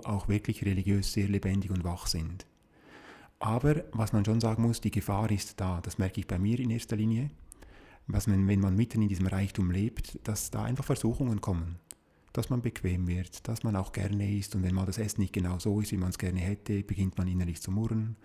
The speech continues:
<laughs> Und da muss man sich wirklich wieder besinnen und sagen, "Hey René, du essst da wirklich ein fantastisches Schnitzel."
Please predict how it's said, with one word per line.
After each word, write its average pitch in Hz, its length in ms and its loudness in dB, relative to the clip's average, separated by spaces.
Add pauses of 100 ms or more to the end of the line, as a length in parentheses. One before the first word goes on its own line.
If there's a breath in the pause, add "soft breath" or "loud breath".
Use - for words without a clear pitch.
<laughs> - 960 2
Und 104 140 0
da 104 80 4
muss 104 140 4
man 104 80 4
sich 98 180 0
wirklich 131 240 0
wieder 117 120 2
besinnen 104 240 2
und 107 40 2
sagen, 90 160 2
"Hey 90 160 2
René, 90 240 2
du 95 100 -2
essst 95 340 -4
da 90 200 0
wirklich 107 200 -4
ein 101 120 -2
fantastisches 92 640 -4
Schnitzel." 135 440 -2